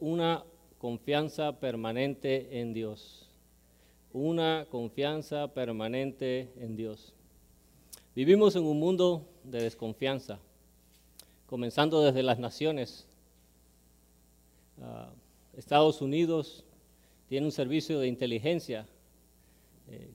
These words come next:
como la Unión Soviética tiene un servicio de inteligencia, así muchos, muchos países, muchas naciones tienen servicio de inteligencia. ¿Por qué? Porque hay desconfianza entre la, entre los países. Muchas veces se llevan a cabo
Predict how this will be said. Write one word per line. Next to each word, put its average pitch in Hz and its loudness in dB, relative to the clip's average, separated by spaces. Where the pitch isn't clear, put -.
como 117 -6
la 113 -2
Unión 139 0
Soviética 156 2
tiene 139 -2
un 135 -4
servicio 135 -6
de - -4
inteligencia, 131 -6
así 170 -4
muchos, 180 -2
muchos 180 -4
países, 156 6
muchas 165 -2
naciones 151 -2
tienen 160 0
servicio 170 -2
de 143 0
inteligencia. 127 -2
¿Por 107 -12
qué? 147 -4
Porque 131 -2
hay 151 8
desconfianza 139 0
entre 120 -6
la, 123 -4
entre 120 -6
los 120 -6
países. 131 0
Muchas 143 6
veces 156 2
se 143 0
llevan 151 6
a 139 4
cabo 151 4